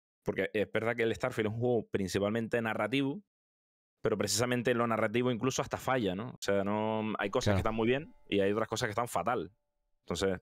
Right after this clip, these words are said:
Speaker 1: mm,
Speaker 2: Claro, quizás es, eso es el juego de la hora, es un Starfield, y el juego del mañana es un Star Citizen, ¿no? O sea, supongo que es un poquito
Speaker 1: Totalmente.
Speaker 2: eso.
Speaker 1: Es un juego adelantado, creo que es un juego del-, un poco adelantado su tiempo,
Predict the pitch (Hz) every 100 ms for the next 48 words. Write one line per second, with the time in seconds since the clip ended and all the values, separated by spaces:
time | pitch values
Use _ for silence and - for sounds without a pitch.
0 | - 92 90 87 87 120 107 123 131 143
1 | 135 123 143 - 120 113 - 135 143 139
2 | 135 143 147 143 - - 117 117 113 165
3 | 135 - 127 135 - 110 110 - 113 117
4 | 113 110 104 107 123 - 107 - 95 92
5 | 95 85 - 82 87 104 - 107 95 98
6 | 101 107 98 95 95 95 90 92 92 87
7 | 95 - - - - 107 104 101 110 113
8 | 117 110 98 110 110 107 - 123 127 131
9 | 135 139 135 127 113 131 143 127 113 104
10 | 131 131 135 120 135 139 151 147